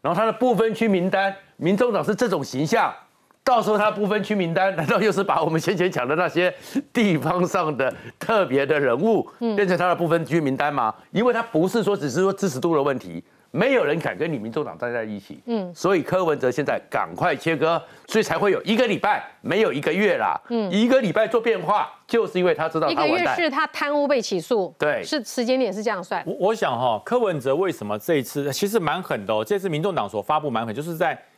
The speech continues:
Speaker 3: 一审没有判无罪以前，就是给他停权哎。国民党上次处理，处理范，范成廉的事情，就停权两年而已。高虹安这个超过两年哦，他如果一审判无罪之前停权，有罪呢就滚蛋。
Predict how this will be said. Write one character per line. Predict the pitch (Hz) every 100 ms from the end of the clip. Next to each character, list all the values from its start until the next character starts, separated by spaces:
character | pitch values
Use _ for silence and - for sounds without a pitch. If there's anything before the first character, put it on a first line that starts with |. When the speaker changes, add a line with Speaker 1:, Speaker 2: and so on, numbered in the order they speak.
| _
Speaker 3:
一 | 233 214
审 | - 113
没 | 95 98 170
有 | 143 -
判 | 175 110
无 | 110
罪 | 135 131
以 | 90
前， | - 87 98 -
就 | - 160
是 | - 139 -
给 | -
他 | 92 135
停 | - 113
权 | 143 95 90
哎。 | 92 - _ _ _ _ -
国 | 175
民 | 247
党 | 185 110
上 | 165
次 | 160
处 | - 139
理， | 147 - 110
处 | - 185
理 | 151
范， | - 156 123 113
范 | 175 160
成 | 127 107
廉 | 113 101
的 | 98
事 | - 117
情， | 92 85 120
就 | -
停 | - 143
权 | 131
两 | 110
年 | 90 90
而 | 98
已。 | 101 80 _ _ _
高 | 233 240
虹 | 180
安 | 185
这 | 202
个 |
超 | 185 202
过 | 214 202
两 | 113
年 | 104 104
哦， | 123 135 - _ _ _ -
他 | 190 214 208
如 | 156 214 240
果 | 190 156 123
一 | 233
审 | 220 156 113 -
判 | 202 131
无 | 147
罪 | 196 156
之 | 156
前 | 131 110
停 | 110 139
权， | 160 107 104 - -
有 | 156 156
罪 | 247 226
呢 | 165 156 147
就 | -
滚 | 151 101
蛋。 | 131